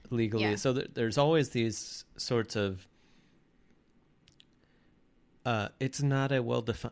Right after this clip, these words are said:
Speaker 1: being ready for some
Speaker 2: Mm-hmm.
Speaker 1: type of information is never a well-defined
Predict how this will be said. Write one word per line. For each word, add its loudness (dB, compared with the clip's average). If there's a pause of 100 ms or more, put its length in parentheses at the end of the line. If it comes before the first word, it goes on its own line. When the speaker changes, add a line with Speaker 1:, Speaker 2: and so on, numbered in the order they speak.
(160)
Speaker 1:
being 2
ready 0 (120)
for -2
some 0
Speaker 2:
Mm-hmm. -2
Speaker 1:
type -2
of -2
information -2
is -4
never 0
a 0
well-defined -6